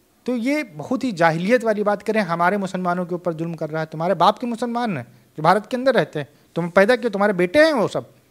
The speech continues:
पहले तुम आपस में जो है वहाँ साथ में नहीं रहते हो, तुम बता रहे हो कि भारत के मुसलमान तुम्हारे, तुम्हारे मुसलमान हैं। एक बार बात करके देखना यहाँ के जो मुसलमान हैं उनसे, तो तुमको औकात तुम्हारी पता चल जाएगी।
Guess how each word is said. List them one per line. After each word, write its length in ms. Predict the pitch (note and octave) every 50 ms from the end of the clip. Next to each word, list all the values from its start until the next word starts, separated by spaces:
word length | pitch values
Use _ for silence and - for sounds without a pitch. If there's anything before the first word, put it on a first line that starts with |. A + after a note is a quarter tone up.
| _ _ _ _ _ _ _ _ _ _ _ _ _ _ _ _ _ _ _ _ _ _ _ _ _ _ _ _ _ -
पहले 160 | D#3+ F3+ A3+
तुम 160 | A3 - A#3 A3
आपस 360 | G3+ F#3 F#3+ - C4 B3+ A#3+
में 100 | A#3+ A#3
जो 120 | G#3+ A3+ A3
है 100 | A3+ A3+
वहाँ 220 | G#3 F#3+ G3 A3 G#3+
साथ 300 | - - G3+ G3 F#3+ G3+
में 80 | G3
नहीं 120 | F#3+ F#3 F3
रहते 240 | D3+ D3+ D3 - E3
हो, 120 | F#3 A#3+
तुम 200 | G#3+ A#3 A3 G3+
बता 220 | F#3 E3 F3 F3 F3+
रहे 120 | F3 F#3+
हो 60 | G#3+
कि 80 | G#3 G#3+
भारत 260 | D#3+ C#3 E3 G3+ G3
के 100 | - G3+
मुसलमान 420 | F#3+ F3+ - F#3 E3+ E3+ E3+ F3 F3
तुम्हारे, 360 | E3+ E3 D#3+ D#3+ E3+ F3 E3+ - - - - _
तुम्हारे 240 | - E3+ F3 B3 B3+
मुसलमान 480 | A#3 F#3+ - D#3 C#3+ C3+ B2+ B2+ B2+ A#2
हैं। 120 | B2 B2 - _ _ _ _ _ _ _ _ _ _ _ _ _ _ _ _ _ _ _ _ _ _ _ _ _ -
एक 160 | D#3+ F3+ F3+
बार 140 | F#3+ G3+ G3
बात 320 | F#3 G3 F#3+ G3+ G3 - -
करके 240 | - G3+ G3 A3 G#3+
देखना 320 | G3+ G#3 G3+ A3 A#3 A#3
यहाँ 180 | A3 G3+ F#3 E3
के 120 | F3 F3
जो 160 | E3+ F3 F3 F3
मुसलमान 460 | E3 D3+ F3 E3+ D#3+ D3+ C#3+ C3+ C3
हैं 120 | B2+ B2 - - _ -
उनसे, 260 | C#3+ C3+ - - C3+
तो 220 | A#2+ - - -
तुमको 240 | D3+ D#3+ E3+ E3+ F#3
औकात 260 | F3+ E3+ - F3+ F3
तुम्हारी 240 | E3+ - F3 F3 F3 E3+
पता 180 | F3+ E3 F3
चल 200 | E3+ F#3 E3+ D3+
जाएगी। 360 | C3+ C3 B2+ B2+ B2+ C3 B2